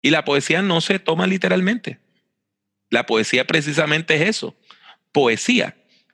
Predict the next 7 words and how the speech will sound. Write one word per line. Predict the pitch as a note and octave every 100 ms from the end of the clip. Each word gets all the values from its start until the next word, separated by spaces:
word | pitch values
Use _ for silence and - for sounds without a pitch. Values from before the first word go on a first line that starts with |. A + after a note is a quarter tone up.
| _
tiene | - B2+ D3+ -
una | - G2+ G2
serie | G#2+ G#2+
de | B2+
metáforas | E3 F3 G#3+ A3+ G3 D3
y | C3
comparaciones. | A2+ G#2+ G2+ F#2+ - C#3+ E3+